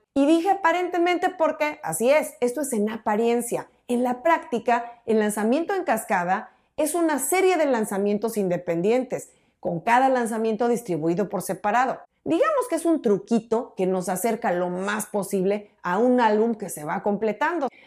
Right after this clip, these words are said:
aunque en realidad, como decía, no es sino una serie de productos o lanzamientos individuales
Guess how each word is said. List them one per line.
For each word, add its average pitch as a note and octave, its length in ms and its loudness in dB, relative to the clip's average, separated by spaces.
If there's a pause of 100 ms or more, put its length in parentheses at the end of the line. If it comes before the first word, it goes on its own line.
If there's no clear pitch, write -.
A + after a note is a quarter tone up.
aunque G3 300 -2
en G3 80 0
realidad, G#3 460 2 (100)
como C#3+ 200 -12
decía, A#3 440 0 (240)
no C4 140 4
es D4 80 -4
sino C#4 260 2
una C#4+ 180 -2
serie C#4 320 0
de G3+ 120 0
productos A3 600 -2
o G3 60 -2
lanzamientos F#3 720 -2
individuales G#3 800 0